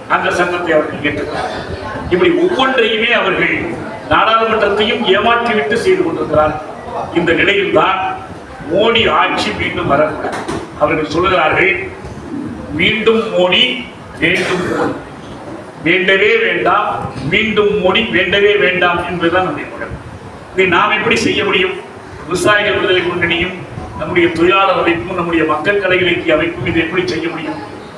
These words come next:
நாம் போய் தேர்தலிலே போட்டியிட முடியாது. போட்டியிடுவது நம்முடைய வழியும் அல்ல, அதற்கான வலிமையும் நமக்கு இல்லை.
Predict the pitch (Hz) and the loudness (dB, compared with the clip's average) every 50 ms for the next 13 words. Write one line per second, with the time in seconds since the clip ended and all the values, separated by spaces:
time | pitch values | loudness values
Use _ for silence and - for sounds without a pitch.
0 | - - - - - - 214 - 440 427 440 427 403 392 202 196 202 - - 359 | -10 -4 0 2 2 2 2 2 2 2 2 2 2 2 2 2 2 2 4 2
1 | 359 - 349 381 392 381 349 359 180 160 - 220 156 - 143 123 - - - - | 2 2 2 0 0 0 0 0 0 0 0 -2 0 0 2 0 0 -2 -6 -10
2 | - - - - - - - - - - - 330 415 415 - - - 403 415 214 | -14 -14 -14 -14 -14 -12 -12 -12 -10 -6 -2 0 2 2 2 2 2 2 2 2
3 | - - - 196 190 180 180 175 170 180 190 196 202 196 180 175 208 214 190 185 | 0 0 0 2 4 4 4 4 4 2 2 2 2 2 2 2 2 2 2 2
4 | 185 180 180 175 175 175 - - 165 170 208 202 208 214 214 190 - 170 - - | 0 0 2 2 2 2 2 2 0 0 0 2 2 0 0 0 0 -2 -2 -2
5 | 160 160 165 165 - - | -2 0 0 0 0 -2